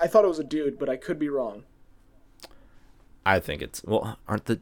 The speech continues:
Speaker 2: the Dora Milaje are all bald?
Speaker 1: Let's see here. Uh, let's see here. Dora Milaje. Images.
Speaker 2: Oop, no.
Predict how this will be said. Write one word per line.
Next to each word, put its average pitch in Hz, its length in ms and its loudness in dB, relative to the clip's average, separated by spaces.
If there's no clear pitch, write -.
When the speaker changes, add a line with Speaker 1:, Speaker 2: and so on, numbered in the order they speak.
Speaker 2:
the - 140 -6
Dora 117 200 4
Milaje 113 400 2
are 92 120 0
all 92 120 2
bald? 95 640 -4
Speaker 1:
Let's 135 200 -10
see 131 140 -10
here. 113 320 -10
Uh, 156 320 6
let's 151 200 -2
see 127 160 -8
here. 85 220 -12
Dora 202 480 -2
Milaje. 135 1200 -8
Images. 95 640 -8
Speaker 2:
Oop, 110 220 -10
no. 90 180 -8